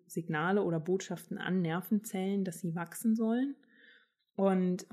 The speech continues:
heute weiß man, dass es hunderte von diesen Substanzen gibt. Und, ähm, ja, also das heißt auch diese, wenn die eben Signale an Nerven geben, dass Nerven wachsen müssen, haben die natürlich auch, gibt's ja ganz viel Potenzial, wofür man die nutzen kann, ne?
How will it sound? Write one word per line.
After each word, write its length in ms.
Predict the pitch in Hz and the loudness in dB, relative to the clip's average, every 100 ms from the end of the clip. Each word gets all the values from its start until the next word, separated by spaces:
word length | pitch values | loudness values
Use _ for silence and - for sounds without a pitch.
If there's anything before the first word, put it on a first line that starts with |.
| - | 0
heute 260 | 190 208 | 2 4
weiß 240 | 185 180 196 | 2 0 0
man, 160 | 180 | -2
dass 220 | 170 180 - | -2 -6 -8
es 260 | 165 - | -14 0
hunderte 380 | 202 202 170 165 | 6 6 4 -2
von 220 | - 147 | -8 -8
diesen 360 | 147 151 156 160 - | -6 -6 -6 -8 -8
Substanzen 560 | 160 - 180 175 175 | -12 -10 -10 -8 -6
gibt. 320 | 160 160 - - _ _ _ _ _ _ _ _ - - | -6 -8 -14 -20 _ _ _ _ _ _ _ _ -20 -6
Und, 520 | 185 175 175 190 - | -2 0 0 -2 -4
ähm, 420 | 185 185 175 165 - - - - _ | -2 -2 -2 -4 -10 -20 -20 -20 _
ja, 220 | 214 170 - | -2 -2 0
also 220 | 170 170 | 0 0
das 340 | 165 170 - - | 0 -4 -6 -14
heißt 320 | 175 175 180 | -4 -2 -2
auch 120 | 185 - | -6 -4
diese, 720 | 185 165 170 170 170 165 - - 202 - | -4 0 2 4 4 0 -6 -10 -12 -10
wenn 180 | - 185 | -2 0
die 160 | 180 | 0
eben 140 | 175 175 | 0 0
Signale 480 | 160 160 151 208 - | 0 -2 2 2 2
an 120 | 160 | 0
Nerven 360 | 165 190 214 | 0 2 2
geben, 260 | 175 165 160 | 2 -2 -2
dass 160 | 160 165 | -4 -4
Nerven 300 | 170 165 170 | -4 -2 -4
wachsen 260 | 165 196 | -4 -4
müssen, 240 | 165 165 170 | -4 -4 -2
haben 160 | 180 | 0
die 80 | 180 | 0
natürlich 480 | 170 175 165 165 - | -2 -4 -4 -6 -6
auch, 320 | 175 165 - | -6 -6 -8
gibt's 220 | 170 - | -10 -6
ja 40 | 165 | -6
ganz 280 | 185 165 | -4 -4
viel 100 | - | -4
Potenzial, 580 | 165 196 165 170 175 165 | -4 -6 -8 -8 -4 -2
wofür 240 | 160 - 165 | -4 -4 -4
man 120 | 160 | -2
die 80 | 160 | -2
nutzen 400 | 175 175 156 160 | -2 -4 -12 -10
kann, 280 | 196 220 - | -10 -10 -6
ne? 340 | 165 165 180 | -2 -2 -4